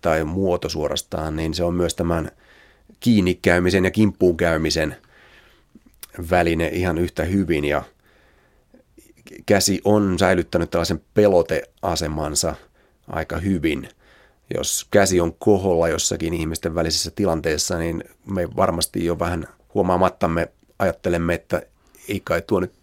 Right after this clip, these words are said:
vaan tosta mitään pahaa äidy tekemään. Esimerkiksi mitä me kutsumme rystysiksi, nämä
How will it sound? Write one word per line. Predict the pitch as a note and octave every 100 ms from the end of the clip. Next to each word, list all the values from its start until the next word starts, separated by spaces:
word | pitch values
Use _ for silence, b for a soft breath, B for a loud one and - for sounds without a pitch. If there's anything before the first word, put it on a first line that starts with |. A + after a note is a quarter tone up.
| -
vaan | F#2 E2+
tosta | F#2 - -
mitään | E3 F2+ E2+ E2+ - B B B B B B B B B -
pahaa | A#2 A2 F#2 E2
äidy | F#2 F2 E2+ - -
tekemään. | F2+ - E2 D#2 D2+ D2+ - b b b b b b _ _ _ _ _ _ _ _ _ _ _ _ _
Esimerkiksi | G#2 F#2+ F#2 F2+ F2+ - F#2+ F2 F2 - _ _ _ _ _ - _ _ _ _ _ _ -
mitä | G2 G2
me | F#2+
kutsumme | G#2+ F#2 G2+ F#2+
rystysiksi, | F#2+ A2+ G#2+ - F2 E2+ D#2 - D#2+
nämä | D#2+ E2 D#2